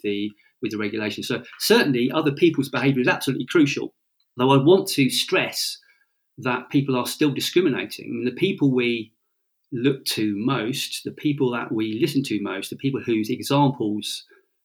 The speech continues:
that we take most information from are those who, again, are like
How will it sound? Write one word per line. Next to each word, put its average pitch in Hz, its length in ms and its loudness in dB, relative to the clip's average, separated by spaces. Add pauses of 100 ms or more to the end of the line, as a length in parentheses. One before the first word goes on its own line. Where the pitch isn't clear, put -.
that - 180 -6
we 113 220 -2
take 120 320 -4
most 110 460 -4
information 107 600 -4
from 113 580 -4 (360)
are 104 180 -4
those 120 400 2
who, 117 180 -2
again, 117 680 -2
are 107 340 -2 (180)
like 117 280 -4